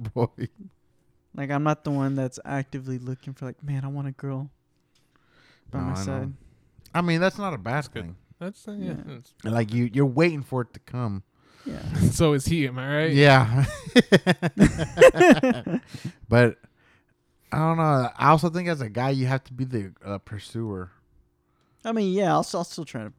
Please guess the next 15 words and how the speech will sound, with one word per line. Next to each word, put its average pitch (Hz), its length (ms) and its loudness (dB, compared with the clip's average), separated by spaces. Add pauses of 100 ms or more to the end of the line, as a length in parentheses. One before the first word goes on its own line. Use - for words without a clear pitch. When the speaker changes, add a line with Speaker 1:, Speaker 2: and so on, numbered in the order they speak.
(120)
Speaker 2:
pursue, 120 460 -12
but 117 280 -12
I'm - 180 -12
not, 98 160 -12
like, - 180 -16
gonna 123 160 -12
be, - 160 -14
like, - 280 -16
a - 100 -18
hardcore 131 520 -14
pursuer. - 440 -18
Like, 50 200 -18 (140)
"Please 131 500 -10 (540)
send 135 240 -8
pics." - 680 -8